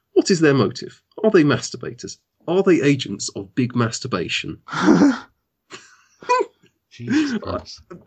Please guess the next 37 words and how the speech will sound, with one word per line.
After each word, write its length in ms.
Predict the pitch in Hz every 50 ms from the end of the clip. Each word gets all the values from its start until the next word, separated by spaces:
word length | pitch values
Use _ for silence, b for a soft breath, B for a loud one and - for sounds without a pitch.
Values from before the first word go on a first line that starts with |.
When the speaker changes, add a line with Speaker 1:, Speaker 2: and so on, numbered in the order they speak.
| _ _ -
Speaker 1:
I 120 | 196 214 208
can't. 400 | 214 - - 240 269 285 277 - _ _ _ _ _ b b b b b b
Th-, 140 | - - -
th-, 120 | 175 202 - -
this 200 | 190 233 220 -
is 140 | 190 180
much 280 | 185 185 156 147 - -
like 180 | 143 135 131 143
Adam's, 560 | 139 139 131 123 120 113 107 - - - - -
um, 300 | 101 117 113 113 113 -
Reddit 280 | 135 139 135 - - -
thing. 200 | - 98 95 - -
I 120 | 160 180
can't 360 | 175 - - - 190 202 196
work 280 | 202 160 156 151 127 -
out 180 | 139 131 131 -
if 80 | 123
this 160 | - 135 123
is 80 | 127 127
a 60 | 135
piss 240 | - - 196 - -
take. 220 | - - - - - - -
It's 180 | 156 156 -
not 220 | 170 165 190 202 -
an 100 | 165 151
April 300 | 147 - - - 131 123
Fool's 380 | 123 - 117 104 101 - -
thing. 320 | - - 90 104 147 - b b b b b b
It 60 | b
was 100 | - 120
published 420 | - - 131 123 123 135 123 - -
in 280 | 120 117 113 110 - _ _ -
November 380 | 117 113 110 113 127 131 127
the 60 | 123
thirteenth, 440 | 120 - 110 104 - 104 110 107 -
twenty 220 | - 117 113 107 -
fifteen. 560 | - 104 101 - - 78 87 107 143 143